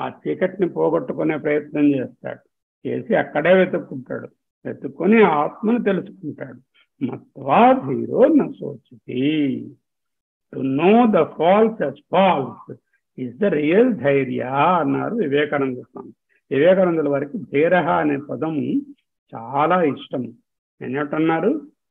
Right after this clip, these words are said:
"To know the false as false." అసత్యాన్ని అసత్యమని గుర్తించిన వాడే ధీరుడు. అసత్యమును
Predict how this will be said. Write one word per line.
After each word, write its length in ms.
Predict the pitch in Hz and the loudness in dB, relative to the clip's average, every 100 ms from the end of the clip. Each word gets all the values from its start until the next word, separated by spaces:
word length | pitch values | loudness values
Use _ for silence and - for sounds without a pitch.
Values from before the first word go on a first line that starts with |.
| - | -12
"To 80 | 131 | -12
know 380 | 127 147 175 214 | -8 0 4 6
the 200 | 208 160 | 6 2
false 680 | - 151 165 214 269 240 143 | 0 0 2 2 0 -2 -4
as 120 | 131 | -4
false." 760 | _ 151 151 139 113 - - - _ _ 135 | _ 0 2 0 -4 -12 -18 -18 _ _ -10
అసత్యాన్ని 800 | 135 208 208 214 220 214 214 302 | -2 0 0 2 4 6 4 2
అసత్యమని 800 | - 156 190 190 220 208 208 196 | -2 -2 -2 -2 -2 2 2 0
గుర్తించిన 680 | 165 - 190 196 190 185 180 | -4 -8 -4 -2 0 0 0
వాడే 500 | 175 170 170 226 277 | 0 -2 2 2 4
ధీరుడు. 760 | 208 180 135 120 131 143 127 131 _ _ _ - | 2 0 -2 -8 -4 -4 -4 -10 _ _ _ -16
అసత్యమును 960 | 113 - 185 190 175 180 202 285 302 | -8 -8 -8 -4 0 2 2 0 -2